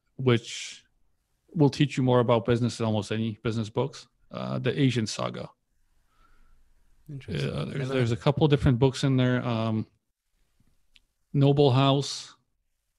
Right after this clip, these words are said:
Speaker 1: and I think Taipan stick out. It's written by one guy, starts with Shogun and gets to the end, but there's, like, the three books. Shogun was a great kind of military strategy book, but after that, it became more about this family dynasty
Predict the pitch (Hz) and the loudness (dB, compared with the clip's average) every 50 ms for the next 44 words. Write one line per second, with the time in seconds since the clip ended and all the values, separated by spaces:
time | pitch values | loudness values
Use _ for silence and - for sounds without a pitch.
0 | _ _ _ _ - 127 120 113 113 113 113 113 113 - _ _ _ _ _ _ | _ _ _ _ -6 -4 -2 0 0 0 0 0 -2 -6 _ _ _ _ _ _
1 | _ _ _ _ _ - - - - 117 113 - - - 127 127 127 - 135 135 | _ _ _ _ _ -10 -8 -6 -4 -4 -4 -2 0 0 0 0 2 2 4 4
2 | 131 131 151 147 - _ _ _ _ 202 - - - - - 151 131 - 131 127 | 4 4 4 0 -2 _ _ _ _ -20 -18 -14 -12 -6 -2 -2 -2 2 2 4
3 | 127 127 131 - - 151 - - - 160 156 147 135 127 123 120 123 127 127 131 | 4 2 2 -2 -6 -8 -4 0 4 6 6 6 6 4 4 4 4 2 2 4
4 | 123 123 123 120 117 - 139 131 127 - 117 - - - 135 120 120 120 120 117 | 4 2 2 2 0 -2 -2 -2 -2 -4 -8 -8 -4 0 2 2 4 4 4 4
5 | 113 113 110 113 110 - - 127 123 117 117 113 123 120 120 113 113 110 101 - | 4 4 2 2 0 -2 -4 -2 0 2 2 2 2 0 0 0 -2 -4 -4 -6
6 | - - - - 127 120 113 113 107 101 - - - - 151 143 147 143 143 143 | -10 -8 -4 -2 -2 0 0 0 -2 -2 -4 -10 -4 2 4 4 4 6 4 4
7 | 131 123 120 110 113 101 - 135 123 120 120 117 117 - 135 123 113 104 110 117 | 4 4 2 0 -2 -2 0 2 2 2 2 0 0 0 0 2 2 2 2 2
8 | 120 127 127 120 - - 131 127 123 123 120 - - - 123 120 127 131 127 147 | 2 2 0 -2 -4 -4 -4 -2 -2 -2 -4 -6 -6 -6 -4 -4 -4 -4 -6 -6
9 | 139 143 156 170 165 170 - _ _ _ _ _ _ _ _ _ _ _ _ _ | -2 0 0 0 0 -2 -8 _ _ _ _ _ _ _ _ _ _ _ _ _
10 | - - 127 123 123 123 - - 143 127 123 127 135 135 - - - 127 120 123 | 2 2 4 4 4 2 2 0 0 0 0 0 -2 -4 -6 -6 -6 -2 -2 -2
11 | 107 - - 127 117 117 117 117 117 117 113 110 120 113 113 113 113 - - - | -2 0 0 0 2 2 2 2 2 2 2 2 2 2 0 0 -4 -6 -16 -20
12 | _ _ _ _ _ _ _ - 131 117 - - - 131 127 127 131 135 131 131 | _ _ _ _ _ _ _ -4 -2 -2 -2 -2 -2 0 0 0 0 0 2 2
13 | 131 127 127 127 127 - - _ _ _ _ _ _ _ _ - 147 123 131 131 | 2 2 2 0 -4 -8 -20 _ _ _ _ _ _ _ _ 4 4 6 6 6
14 | 127 120 107 - - - 117 107 110 98 - | 4 2 2 -2 -4 -6 -4 -4 -6 -8 -12